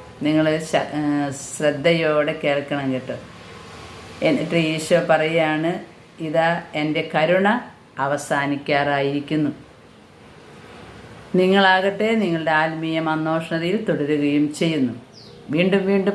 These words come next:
പറയുകയാണ്, "ജാഗ്രതയോടെ ഇരിക്കുക, എന്തെന്നാൽ സമയം അടുത്തെത്തിയിരിക്കുന്നു, ദൈവത്തിൻ്റെ നീതി വെളിപ്പെടുന്ന സമയം വരാൻ പോകുന്നു." ആ സമയത്ത് ആരും നിങ്ങളുടെ സ്വരം ശ്രദ്ധിക്കുകയില്ല.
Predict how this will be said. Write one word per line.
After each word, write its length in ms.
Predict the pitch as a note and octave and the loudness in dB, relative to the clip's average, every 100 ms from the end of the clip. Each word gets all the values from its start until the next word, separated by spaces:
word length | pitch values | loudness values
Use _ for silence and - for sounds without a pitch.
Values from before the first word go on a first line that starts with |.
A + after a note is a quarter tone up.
| - | 2
പറയുകയാണ്, 880 | F3+ F#3+ F#3+ E3+ D#3+ E3 G3 G3 C#3+ | 4 4 4 2 2 0 0 0 0
"ജാഗ്രതയോടെ 840 | D3+ D3 D#3 E3+ E3+ E3+ E3+ E3+ | 2 2 2 -2 0 2 2 2
ഇരിക്കുക, 680 | E3+ E3 E3+ F3+ F3 F#3+ A3 - - - - | 0 -2 -4 -2 2 2 0 -6 -18 -12 -4
എന്തെന്നാൽ 480 | D3+ D#3+ D#3+ D#3+ D#3+ | 0 0 0 0 -2
സമയം 600 | - D#3 E3 E3+ F3 E3+ | 0 2 4 2 2 2
അടുത്തെത്തിയിരിക്കുന്നു, 1040 | E3+ E3 F3 F3 F3+ F3 F3 F3+ F#3+ A3 - | 2 0 -2 0 -2 0 -2 0 0 -2 -4
ദൈവത്തിൻ്റെ 640 | C3 D#3+ F#3+ A3 G#3 F3 D#3+ | -2 2 4 2 0 0 0
നീതി 540 | D3+ D3+ D#3 D3+ D3+ | 0 2 2 0 -2
വെളിപ്പെടുന്ന 720 | D3 D3+ D3+ D#3 D3+ D3 D3 | 0 0 0 0 0 2 0
സമയം 640 | C#3+ - D3 D3 D3 D3 C#3+ | 0 -2 2 2 2 2 0
വരാൻ 500 | C#3 C#3 C#3 C#3 C3+ | 0 0 0 -4 -4
പോകുന്നു." 400 | C#3 C3+ C#3 C3 - - - - - - - | -2 0 0 -2 -4 -16 -20 -20 -20 -12 2
ആ 140 | C#3+ | 4
സമയത്ത് 540 | E3 E3 D#3 D#3 D#3 D#3+ | 4 2 0 0 0 0
ആരും 680 | D3+ D#3 E3 F3 F#3 F3+ E3+ | 0 2 2 4 4 2 0
നിങ്ങളുടെ 360 | D3+ C#3+ C3+ | -2 -2 -4
സ്വരം 400 | C#3 - C#3 C#3+ | -6 -6 -4 -4
ശ്രദ്ധിക്കുകയില്ല. 1080 | D#3 - D#3+ D#3+ E3+ F3+ D3+ C3 - - - | -6 -6 -4 -2 0 2 2 0 -6 -12 -16